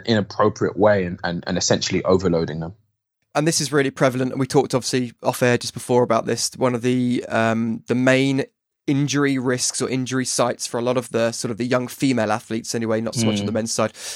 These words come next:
Speaker 2: is that hamstring glute attachment. And, uh, w-, we see it an awful lot. I've talked about it on the podcast quite a lot as well. It's,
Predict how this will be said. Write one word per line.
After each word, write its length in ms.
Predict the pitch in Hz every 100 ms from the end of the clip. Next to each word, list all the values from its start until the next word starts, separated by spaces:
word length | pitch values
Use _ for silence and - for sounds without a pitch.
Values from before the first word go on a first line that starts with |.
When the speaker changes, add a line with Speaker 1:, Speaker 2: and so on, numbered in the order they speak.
| -
Speaker 2:
is 240 | - 120
that 240 | - 107 -
hamstring 500 | 127 120 - 113 113
glute 220 | 107 -
attachment. 520 | - 113 - - - -
And, 260 | 107 110
uh, 220 | 110 104
w-, 160 | 107 - -
we 140 | 117
see 200 | - 139
it 100 | 120
an 120 | 131
awful 260 | 147 - 123
lot. 140 | 120
I've 100 | -
talked 220 | - 165 -
about 180 | 135
it 60 | 123
on 60 | 120
the 60 |
podcast 440 | - 127 - 123 -
quite 160 | 127
a 60 | 107
lot 160 | 123
as 100 | 107
well. 240 | 120 117 117
It's, 240 | - -